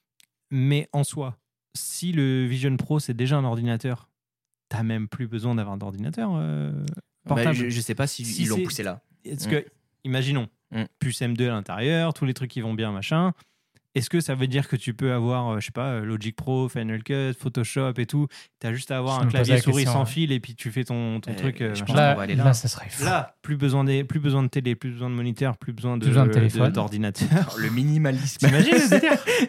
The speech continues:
Speaker 3: Ouais.
Speaker 1: Non,
Speaker 2: T'as
Speaker 1: mais
Speaker 2: plus rien chez
Speaker 1: sérieux.
Speaker 2: toi, t'as le casque au milieu d'une pièce blanche.
Speaker 3: Mais c'est ça, hein.
Speaker 1: Mais en vrai, c'est ouf.
Speaker 2: Mais c'est ouf.
Speaker 1: Et, euh,
Speaker 3: Et des
Speaker 1: et, et
Speaker 3: prises.
Speaker 1: t'as, t'as,
Speaker 3: <laughs>
Speaker 1: t'as, t'as des écrans aussi grandes que tu veux.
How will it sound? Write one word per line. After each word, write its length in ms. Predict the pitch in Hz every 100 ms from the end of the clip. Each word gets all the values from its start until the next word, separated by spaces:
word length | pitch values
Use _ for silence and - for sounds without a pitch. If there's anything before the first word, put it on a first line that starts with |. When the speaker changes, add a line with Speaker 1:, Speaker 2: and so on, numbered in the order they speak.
| 147
Speaker 3:
Ouais. 240 | 139 107 101 -
Speaker 1:
Non, 100 | 151
Speaker 2:
T'as 80 | 147
Speaker 1:
mais 40 |
Speaker 2:
plus 100 | 101
rien 180 | - 190
chez 100 | -
Speaker 1:
sérieux. 140 | 143 151
Speaker 2:
toi, 180 | 135 151
t'as 100 | 127
le 120 | 127
casque 340 | 131 156 - 143
au 20 |
milieu 160 | 123
d'une 160 | 127 127
pièce 220 | 123 120
blanche. 400 | 120 104 - 262 269 240
Speaker 3:
Mais 180 | 143 127
c'est 160 | -
ça, 140 | 120 214
hein. 120 | 190
Speaker 1:
Mais 140 | 127 113
en 100 | 113
vrai, 260 | 135 135 -
c'est 160 | -
ouf. 220 | 131 202 85
Speaker 2:
Mais 120 | 95
c'est 100 | -
ouf. 160 | 120 - _ _ _ _
Speaker 1:
Et, 200 | 120 110
euh, 260 | 110 113 - -
Speaker 3:
Et 80 |
des 100 | 135
Speaker 1:
et, 40 | 131
et 20 |
Speaker 3:
prises. 220 | 139 131
Speaker 1:
t'as, 300 | 123 151 127
t'as, 120 | 120 143
Speaker 3:
<laughs> 300 | 139 175 185
Speaker 1:
t'as, 200 | 190 214
t'as 220 | 151 139
des 100 | 135
écrans 320 | 131 - 147
aussi 240 | 135 113 131
grandes 240 | 120 127
que 80 | 127
tu 200 | 110 117
veux. 320 | 120 151 196